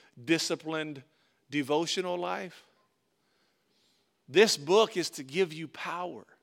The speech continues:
This book is to guide you and lead you and to give you hope. This book is to help you see who God is and understand his heart for you. This is God talking to you. This book.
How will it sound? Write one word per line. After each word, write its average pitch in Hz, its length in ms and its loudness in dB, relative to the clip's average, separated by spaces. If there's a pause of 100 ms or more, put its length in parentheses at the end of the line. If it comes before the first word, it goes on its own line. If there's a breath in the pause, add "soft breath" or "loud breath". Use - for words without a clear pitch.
(800)
This 190 180 2
book 165 340 6
is 170 140 -2
to 139 160 -4
guide 156 520 0
you 135 220 -4
and 131 180 -4
lead 175 280 -2
you 127 200 -4
and 123 120 -6
to 147 80 -8
give 165 260 -6
you 165 180 -4
hope. - 520 -4 (600 soft breath)
This 190 180 -2
book 208 320 6
is 180 120 0
to 175 140 0
help 185 260 2
you 185 140 -4
see 202 360 -4
who 175 220 -6
God 160 480 -4
is 101 320 -12 (320 soft breath)
and 147 100 -6
understand 180 640 -2
his 147 160 -4
heart 185 380 0
for - 160 -12
you. 101 300 -14 (1300)
This 214 220 4
is 208 220 0
God 196 500 4
talking 190 520 -2
to - 120 -6
you. 147 500 -8 (1120)
This 185 240 2
book. 190 440 2